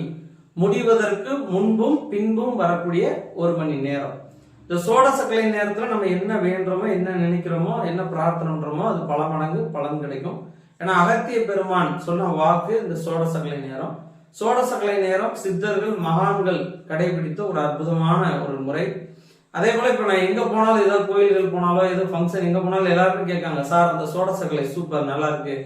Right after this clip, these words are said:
அப்படின்னு. என்ன காரணம்னா, நம்ம முன்னோர்கள், மகான்கள், யோகிகள் சொன்ன ஒரு அற்புத விஷயம் அப்படிங்கிறதுனால இது எல்லோருக்கும் பலன் பெற்றது.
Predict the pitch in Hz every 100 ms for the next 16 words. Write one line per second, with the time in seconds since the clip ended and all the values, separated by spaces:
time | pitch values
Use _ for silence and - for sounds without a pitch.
0 | - - - - 139 156 160 180 254 190
1 | 190 190 175 180 - - - - _ 160
2 | 175 175 196 220 220 202 196 175 143 156
3 | 185 202 190 170 156 180 208 208 190 175
4 | 180 175 196 190 156 147 147 190 175 170
5 | 175 165 151 151 151 147 165 202 202 160
6 | 151 165 175 170 185 - - - _ -
7 | 160 180 160 131 - -